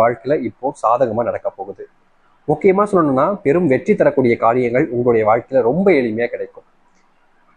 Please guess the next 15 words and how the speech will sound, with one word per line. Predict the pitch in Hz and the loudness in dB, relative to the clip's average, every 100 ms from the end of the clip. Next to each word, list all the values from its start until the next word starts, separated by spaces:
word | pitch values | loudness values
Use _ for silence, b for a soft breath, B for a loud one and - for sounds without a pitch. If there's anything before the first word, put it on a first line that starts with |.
| _ 147 | _ -2
இந்த | 165 151 170 185 - 127 | 2 2 2 -2 -8 0
எந்த | 160 214 220 | 2 4 4
ஒரு | 180 139 | 2 0
விஷயத்தை | - 156 131 120 | -2 0 0 0
நீங்க | 110 - | -2 -4
இந்த | 123 117 | -2 0
காலங்கள்ல | 127 135 120 110 | 2 2 0 0
அக்டோபர் | 110 147 127 120 | -2 -2 0 2
இரண்டுக்கு | 117 120 113 113 | 0 -2 -6 -6
பிறகு | 117 135 | -6 -4
நீங்கள் | 120 113 | -4 -4
எடுக்கக்கூடிய | 120 123 113 117 151 _ b b 135 | -6 -4 -6 -4 -8 _ b b -2
முடிவுகள் | 185 247 220 180 127 | 0 2 2 2 2
எல்லாமே | 165 175 117 127 160 - 139 | 2 2 0 -4 -6 -2 0
உங்களுக்கு | 202 190 180 | 2 2 0